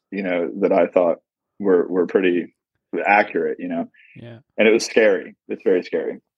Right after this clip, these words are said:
Speaker 2: So for all the men out there who are, or ladies, I suppose, who are thinking about using that particular use case in the real world, um, I said to, I, I admitted it afterwards. She says, "It doesn't sound like you." And I'm like, "No, well, it's 'cause it's, uh, you know, I, I, this is probably not me. Uh, but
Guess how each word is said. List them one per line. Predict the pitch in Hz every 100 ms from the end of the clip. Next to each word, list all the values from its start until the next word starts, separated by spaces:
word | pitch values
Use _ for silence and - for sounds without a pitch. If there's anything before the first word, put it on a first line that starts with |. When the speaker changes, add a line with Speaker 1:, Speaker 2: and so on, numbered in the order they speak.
| - -
Speaker 2:
So | 143 135 80
for | -
all | 151 143
the | 143
men | 127 127
out | 127 -
there | 117 110
who | 117 120 -
are, | 131 120 120
or | 151
ladies, | 123 113 117 113 -
I | 117
suppose, | - 120 110
who | 110 117
are | 110
thinking | - 127 123
about | 120 117 107
using | 110 117 117 113 107
that | 110 117 -
particular | - 131 - 120
use | 113 123 120
case | 139 135 -
in | 120
the |
real | 113 131 135
world, | 139 170 - - - _ _ -
um, | 123 123 120
I | 127
said | - 135 -
to, | 131 120
I, | 127
I | 135 127
admitted | 120 131 120 110
it | 104 - -
afterwards. | 110 - 98 95
She | - 110
says, | 120 117
"It |
doesn't | 120 143
sound | 151 127 117 117
like | 107 98
you." | 82
And | 90
I'm | 107
like, | 110 101
"No, | 110 101
well, | 101 95 95 -
it's | - -
'cause | - 101
it's, | 92 -
uh, | 98
you | 117
know, | 85
I, | 92 92 90 82 90
I, | 90
this | 87
is | 87
probably | - 98 90
not | 87 -
me. | 95 90
Uh, | 90 90
but | 92 101 - - 165